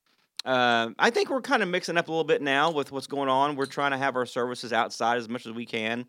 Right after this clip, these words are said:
uh, when we come in here. And, uh,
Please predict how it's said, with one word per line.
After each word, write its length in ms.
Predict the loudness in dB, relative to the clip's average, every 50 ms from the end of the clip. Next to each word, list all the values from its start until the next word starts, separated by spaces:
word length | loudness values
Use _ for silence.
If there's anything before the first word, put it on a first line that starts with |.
| _ _ _ _ _ _ _ _ _ -18 -10
uh, 280 | -6 -4 -2 -2 -2 -2
when 160 | -4 -4 -6 -6
we 80 | -6
come 240 | -6 -6 -6 -6 -4
in 80 | -6 -6
here. 320 | -4 -4 -2 -2 -4 -6 _ _ _ _ _ _ _ _ _ _
And, 540 | -14 -10 -8 -6 -6 -6 -6 -6 -8 -10 -6 -4
uh, 520 | -2 0 2 2 2 0 0 -2 -4 -6